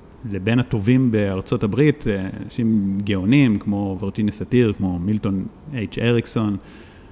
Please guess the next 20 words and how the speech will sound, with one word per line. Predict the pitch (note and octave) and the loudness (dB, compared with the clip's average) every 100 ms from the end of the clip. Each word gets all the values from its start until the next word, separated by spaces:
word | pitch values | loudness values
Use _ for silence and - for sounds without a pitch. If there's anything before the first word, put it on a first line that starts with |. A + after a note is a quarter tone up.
| - - - - | -20 -20 -18 -12
אה, | F#2 | -10
שידע | - F#2+ F2+ F2 F#2 G2 F#2+ F#2 F2+ - - - - - - - D#3+ F#3 - | -6 -4 -4 -2 0 0 0 -2 -6 -8 -14 -18 -20 -20 -20 -16 -14 -14 -8
להעביר | C3+ G#2+ F2+ G#2 A2+ | -4 -4 -2 0 2
תהליכים | A2 G2 - - A2+ A2 | 2 0 -2 0 0 0
של | - A2 G2 G#2 | 0 -2 -2 -4
היפנוזה, | A#2+ - G#2+ A#2 A2+ G#2+ F#2 | -6 -2 0 2 2 0 -2
תוך | - A2+ | -8 -4
כדי | C3+ A#2+ | 0 0
שיחה | A#2+ - G#2 A#2+ A#2 | 0 -4 -4 -2 -2
היה | A2 | 0
מכניס | G#2+ G#2 - - A2 | 0 -2 -4 -4 -4
לבן | B2 A#2 | -2 -2
אדם | G2+ G#2 A2 | -2 -2 -2
מסרים, | - G2+ G#2+ A2+ G#2+ G#2+ - - - - - - - - - | -4 -4 -2 0 0 -2 -6 -14 -20 -20 -20 -20 -14 -12 -10
מוציא | - - G#2+ G#2 B2 | -6 -4 -2 0 2
אותו | A#2+ A2+ | 2 0
חדש. | - F#2+ F#2+ - - - - - - - - - - | -4 -4 -2 -2 -4 -12 -20 -20 -20 -20 -20 -18 -8
והם | D3 G2 G2+ F#2+ F#2+ G2+ - - - - - - - - C4+ A#3+ A#3+ B3+ - - - - - C4 | -4 0 4 4 4 2 -2 -14 -20 -20 -20 -20 -20 -20 -16 -14 -14 -18 -20 -20 -20 -20 -18 -2
דגמו | C#3 A#2+ A#2+ C3 | 2 4 6 6
אותם, | B2+ B2 | 4 0